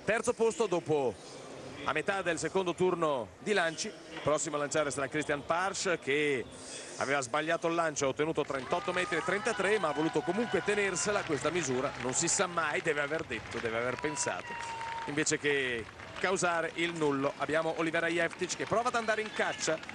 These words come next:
di chi sta davanti. Olivera Jeftic, non si vede nessuno là davanti, comincia la finale, cominciano i tre lanci di finale, vengono portati dietro anche le misure. Gran lancio,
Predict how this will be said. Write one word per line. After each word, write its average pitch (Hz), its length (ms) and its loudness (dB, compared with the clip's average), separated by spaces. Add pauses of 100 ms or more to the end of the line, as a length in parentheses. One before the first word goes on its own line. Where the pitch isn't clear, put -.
(180)
di 147 80 -4
chi 180 140 2
sta 180 160 2
davanti. 160 500 0 (500)
Olivera 180 360 2
Jeftic, 180 580 0 (240)
non 170 600 0
si 139 180 -2
vede 170 180 0
nessuno 175 380 2
là 175 100 2
davanti, 190 420 0
comincia 151 340 0
la 147 80 0
finale, 160 500 0 (180)
cominciano 131 380 -2
i 127 60 -4
tre 135 120 -2
lanci 135 280 -2
di 139 60 -4
finale, 156 480 0 (1040)
vengono 139 400 0
portati 139 640 -2 (600)
dietro 160 340 2
anche 131 380 0 (120)
le 123 100 -4
misure. 151 220 2
Gran 277 220 2
lancio, 185 380 -2